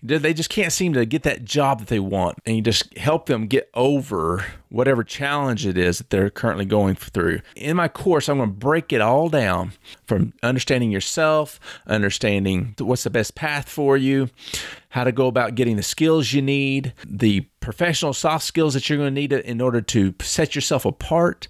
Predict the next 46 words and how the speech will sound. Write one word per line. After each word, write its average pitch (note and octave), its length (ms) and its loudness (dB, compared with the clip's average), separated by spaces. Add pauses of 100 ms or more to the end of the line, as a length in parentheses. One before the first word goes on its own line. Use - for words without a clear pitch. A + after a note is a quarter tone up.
(120)
writing C#3 300 2
your B2 120 -2
resume, F#2 680 0 (920)
getting D#3 260 2
that C#3+ 180 0
interview. G#2 460 2
How D3 220 -2
to, D3 120 2
how A2+ 140 -2
are E3 80 2
you C#3+ 100 0
gonna C3 140 0
get C3 340 -2
that A2 160 0
interview? F2+ 440 0 (760)
Y-, - 140 -12
you're G2+ 220 0
gonna G2+ 140 2
have - 80 -4
to G2+ 100 -6
network. F#2+ 500 0
You're G#2+ 200 -4
gonna G2+ 120 -2
have G2 240 0
to G2+ 80 -6
get G#2+ 160 0
out G#2 200 0
there G#2 120 4
and G2+ 240 0
get G#2+ 300 -2
known. G#2+ 520 2
You're G2+ 80 -2
gonna G2+ 40 -2
have F#2+ 80 -6
to F2+ 80 -12
meet A#2 280 -4
people. G2 360 0
You're G2+ 140 -2
gonna G#2+ 200 0
have G#2 280 -2
to, F#2 300 2 (360)
you G#2+ 100 -2
know, E2 100 -4
all C3 220 2
the A#2 120 2
little A2 180 0